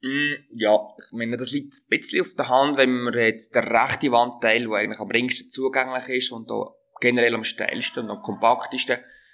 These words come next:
wo ist es am coolsten zum Freiklettern? Und da gibt's sehr viele Routen, wo wir nachher auch freiklettert haben, der Robert und ich, wie eine von Piola und Cellini. Also Cellini Piola Direttissimo haben wir auch vier Jahre dran gehabt.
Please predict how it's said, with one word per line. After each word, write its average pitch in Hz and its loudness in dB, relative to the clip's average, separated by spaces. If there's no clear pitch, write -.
wo 127 6
ist 131 2
es 123 2
am 113 -2
coolsten 120 -6
zum 107 -10
Freiklettern? 104 -4
Und 107 -6
da 120 -2
gibt's 139 -4
sehr 127 4
viele 127 2
Routen, 170 -2
wo 135 -10
wir 120 -10
nachher 117 -8
auch 117 -4
freiklettert 120 -6
haben, 139 -2
der 135 -4
Robert 135 -6
und 127 -8
ich, 131 -4
wie 117 -8
eine 120 -6
von 117 -12
Piola 117 -2
und 107 -6
Cellini. 143 -8
Also - -18
Cellini 120 -8
Piola 120 -2
Direttissimo 139 -8
haben 113 -4
wir 110 -2
auch 123 -2
vier 135 -6
Jahre 135 0
dran 131 0
gehabt. 127 -4